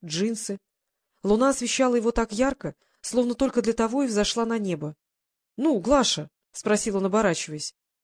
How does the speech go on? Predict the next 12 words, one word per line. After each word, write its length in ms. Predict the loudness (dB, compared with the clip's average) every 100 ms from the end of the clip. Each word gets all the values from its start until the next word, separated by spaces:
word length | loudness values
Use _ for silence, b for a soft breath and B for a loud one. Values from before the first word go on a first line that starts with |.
| _
поплывете? 680 | 0 4 4 4 2 -4 -6 _ _ _
Она 220 | 0 2
тоже 240 | 4 4
расстегнула 500 | 2 0 -2 0 -2
клетчатую 460 | 0 0 0 -4 -4
рубашку, 520 | 0 0 0 -2 -6
в 80 | -2
которой 340 | -2 0 2 2
вышла 300 | 0 -2 -4
утром 240 | -4 -2
на 80 | 0
работу, 500 | 0 0 -4 -4